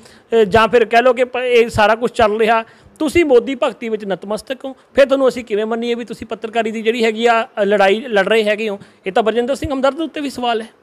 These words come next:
ਤੇ, ਅ, ਇੱਕ ਆਖਰੀ ਗੱਲ, ਤੁਸੀਂ ਉਰੇ ਲੀਡਰ ਬਣ ਕੇ ਪੇਸ਼ ਆ ਰਹੇ ਹੋ, ਅ, ਤੇ ਜਿਨ੍ਹਾਂ ਦੀ ਤੁਸੀਂ ਅਗਵਾਈ ਲੈ ਰਹੇ ਹੈਗੇ ਹੋ, ਸਹਾਇਤਾ ਲੈ ਰਹੇ ਹੋ, ਉਹ ਖੁਦ ਮੀਡੀਆ ਦੀ ਆਵਾਜ਼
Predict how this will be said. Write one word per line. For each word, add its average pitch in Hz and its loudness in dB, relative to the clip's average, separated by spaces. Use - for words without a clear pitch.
ਤੇ, 302 2
ਅ, 302 -2
ਇੱਕ 285 -2
ਆਖਰੀ 269 0
ਗੱਲ, 302 0
ਤੁਸੀਂ 339 2
ਉਰੇ 392 0
ਲੀਡਰ 302 0
ਬਣ 339 4
ਕੇ 302 -4
ਪੇਸ਼ 254 -2
ਆ 180 2
ਰਹੇ 180 -4
ਹੋ, 165 -8
ਅ, 233 2
ਤੇ 269 0
ਜਿਨ੍ਹਾਂ 269 2
ਦੀ 349 2
ਤੁਸੀਂ 330 0
ਅਗਵਾਈ 269 2
ਲੈ 247 4
ਰਹੇ 277 2
ਹੈਗੇ 269 0
ਹੋ, 262 2
ਸਹਾਇਤਾ 214 0
ਲੈ 240 2
ਰਹੇ 277 0
ਹੋ, 294 0
ਉਹ 330 -2
ਖੁਦ 320 -4
ਮੀਡੀਆ 320 -4
ਦੀ 339 -2
ਆਵਾਜ਼ 254 2